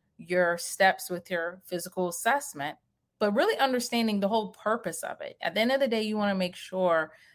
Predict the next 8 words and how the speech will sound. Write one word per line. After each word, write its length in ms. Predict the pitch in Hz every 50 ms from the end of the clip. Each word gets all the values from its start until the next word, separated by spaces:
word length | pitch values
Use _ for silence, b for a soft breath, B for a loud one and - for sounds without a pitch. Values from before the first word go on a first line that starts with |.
| b b - -
that 400 | - 175 156 156 156 156 - 170
you 160 | 175 175 170 -
come 440 | - - - 202 208 208 196 196 -
up 260 | 175 165 - - -
with 140 | 175 165 180
a 60 | 170
differential 500 | 160 170 - - 190 185 185 - 185 180
diagnosis 880 | 170 165 156 156 160 175 180 180 180 185 185 - - 180 175 170 -